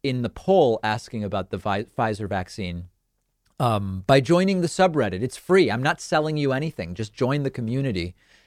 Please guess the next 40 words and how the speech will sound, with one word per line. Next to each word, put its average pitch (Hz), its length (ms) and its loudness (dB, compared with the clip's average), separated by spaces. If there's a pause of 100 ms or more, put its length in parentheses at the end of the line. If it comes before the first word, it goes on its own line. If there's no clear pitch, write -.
(140)
at 131 180 0
davidpakman 127 800 2
dot 107 240 0
com 104 320 -6
slash 92 480 -4
reddit. 82 300 -4 (840)
All 196 140 10
right. 110 360 4
Um, 147 480 4 (280)
buckle 226 540 2
up, 202 180 4
everybody. 120 720 2
I'm 160 200 4
about 165 480 6
to 160 440 4
be 156 100 2
called 156 300 2
a 156 40 2
racist. 147 560 0
Unfortunately, 127 720 -2
there 113 160 2
are 113 60 4
people 139 280 0
who 135 120 4
are 127 80 6
going 123 180 4
to 120 60 2
listen 120 300 2
to 127 60 -2
this 110 160 0
segment 110 320 0
and 101 100 -2
call 113 180 2
me 107 120 2
a 98 60 4
racist, 98 440 0
and, 98 220 0
and 104 200 0
that's 107 220 2
sad. 90 300 -4